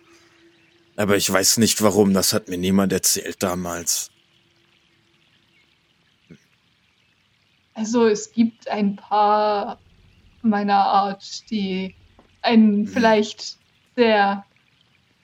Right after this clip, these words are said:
Speaker 2: exzessiven Lebensstil führen, ähm, der vielleicht nicht der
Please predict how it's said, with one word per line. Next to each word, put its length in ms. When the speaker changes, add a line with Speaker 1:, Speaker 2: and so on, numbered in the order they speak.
Speaker 2:
exzessiven 1080
Lebensstil 760
führen, 340
ähm, 600
der 200
vielleicht 440
nicht 320
der 180